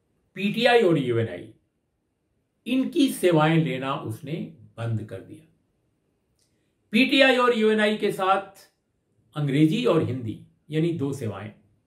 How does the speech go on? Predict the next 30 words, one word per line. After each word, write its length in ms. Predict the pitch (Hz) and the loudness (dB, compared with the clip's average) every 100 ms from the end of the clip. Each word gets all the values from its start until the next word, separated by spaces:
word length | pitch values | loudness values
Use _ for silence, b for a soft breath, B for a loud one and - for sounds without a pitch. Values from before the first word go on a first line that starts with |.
| _ _ | _ _
यानी 260 | 156 190 208 | -2 0 0
दो 440 | 123 175 226 - | 2 4 4 2
और 180 | 147 143 | 0 -2
दो 200 | 131 139 | -4 -6
चार, 540 | - - - - - - _ _ _ _ - | -2 2 2 2 -8 -20 _ _ _ _ -10
यूएनआई 540 | 117 185 214 220 226 | 0 4 4 4 2
की 380 | 220 220 220 - - | -2 -6 -6 -8 -8
यूनिवार्ता 640 | 135 147 185 196 226 220 | -4 4 4 4 2 -2
और 360 | - 160 156 | -4 -4 -6
पीटीआई 440 | 165 160 156 143 135 | -2 -4 -2 -2 -4
की 160 | - | -8
भाषा, 360 | 107 117 - 123 | -8 -8 -8 -8
इन 180 | 135 147 | -8 -8
चार 600 | - - 240 240 254 220 | -10 -10 0 4 4 2
न्यूज़ 280 | 190 185 160 | -2 0 2
एजेंसियों 440 | 156 151 - 151 | 0 -2 -6 -10
पर 420 | 143 160 175 B B _ | -6 -4 -4 B B _
ये 140 | 147 185 | 2 4
एक 520 | - 180 175 - - | 4 0 -2 -10 -8
बहुत 520 | 151 143 185 170 - 120 104 - | -8 0 2 2 -2 -10 -12 -8
बड़ा 200 | 139 131 | -6 -6
संकट 500 | - 104 107 - - | -8 -14 -18 -20 -20
है, 120 | - _ _ b b b - | -20 _ _ b b b -2
क्योंकि 260 | 254 269 | 0 2
प्रसार 440 | - 214 214 269 247 | 0 -4 4 4 6
भारती 380 | 202 208 226 | 2 0 -4
दूरदर्शन 500 | 208 151 151 226 226 | -4 -2 0 0 0
और 180 | 226 202 | 0 2
आकाशवाणी 600 | 175 165 185 170 180 190 | 2 0 -2 -2 -4 -6
को, 420 | - 180 185 185 | -2 2 2 0